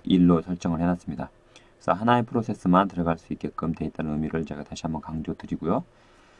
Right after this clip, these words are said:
그리고 또 다른 세마포가 있는데 풀이라는 세마포와 엠프티라는 세마포가 있습니다. 초기 상태에는 그 데이터가 없기 때문에 이 풀이라는 값은 영으로 지금 설정을 해놓은 상태고,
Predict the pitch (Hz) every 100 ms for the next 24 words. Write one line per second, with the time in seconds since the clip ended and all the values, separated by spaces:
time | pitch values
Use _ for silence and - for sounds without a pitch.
0 | _ - 104 104 123 127 131 131 - _
1 | _ _ 135 143 143 135 135 127 - 104
2 | 95 87 92 101 - 147 147 131 110 92
3 | - 95 92 - 85 92 92 90 87 -
4 | 85 80 90 92 90 - 73 - 78 73
5 | - _ _ - - _ _ _ - 151
6 | 165 160 156 156 139 131 135 131 113 90
7 | - 87 85 85 82 82 - 90 90 90
8 | 82 78 - 90 92 82 85 85 82 -
9 | 113 104 92 82 - - 104 90 73 87
10 | 82 76 - 73 71 87 85 80 85 87
11 | 87 82 - - 131